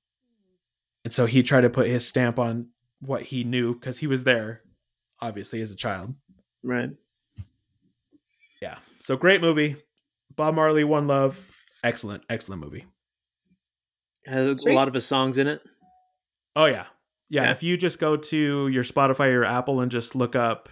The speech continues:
Speaker 1: I mean, you can type in Bob Marley and get all of his albums.
Speaker 2: Yeah.
Speaker 1: But if you just focus on the soundtrack,
Speaker 2: There's all of them in there.
Speaker 1: Yeah. And they play 'em in order of the movie,
Speaker 2: Okay.
Speaker 1: too, is what I
Speaker 3: Oh,
Speaker 1: noticed.
Speaker 3: that's cool.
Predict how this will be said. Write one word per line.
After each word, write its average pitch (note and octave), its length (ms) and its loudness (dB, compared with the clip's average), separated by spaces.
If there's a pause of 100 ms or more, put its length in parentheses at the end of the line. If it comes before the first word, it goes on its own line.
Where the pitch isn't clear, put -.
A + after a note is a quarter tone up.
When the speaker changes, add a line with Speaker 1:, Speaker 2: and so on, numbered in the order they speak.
(140)
Speaker 1:
I C#3 60 -4
mean, D3+ 100 4
you D#3+ 80 4
can D#3+ 120 0
type D#3+ 200 2
in D#3+ 80 2
Bob C#3 200 4
Marley C3 280 2
and B2+ 80 -2
get A#2+ 140 -2
all A2 180 -6
of B2 60 -4
his C#3 100 0
albums. F3+ 480 -4 (340)
Speaker 2:
Yeah. A#2+ 220 0
Speaker 1:
But B2 120 6
if B2+ 100 2
you C3 80 6
just C#3+ 240 4
focus C#3 320 4
on B2+ 100 2
the A#2 60 0
soundtrack, A2+ 720 -2 (1300)
Speaker 2:
There's A#2 240 -4
all A2+ 220 -8
of A2 60 -8
them - 40 -10
in - 80 -6
there. B2 240 -8 (480)
Speaker 1:
Yeah. G2 260 -6 (240)
And D3+ 100 0
they C#3+ 120 6
play D#3+ 160 4
'em D#3 80 6
in C3+ 80 2
order C3+ 320 4
of A#2+ 140 -2
the B2 60 0
movie, A2 440 -2 (440)
Speaker 2:
Okay. A#2+ 220 -4
Speaker 1:
too, A2+ 240 0
is A2+ 220 -2
what A2 100 0
I G#2+ 40 2
Speaker 3:
Oh, G2 120 -2
Speaker 1:
noticed. A3 220 2
Speaker 3:
that's A#3 240 -2
cool. D#3+ 340 -8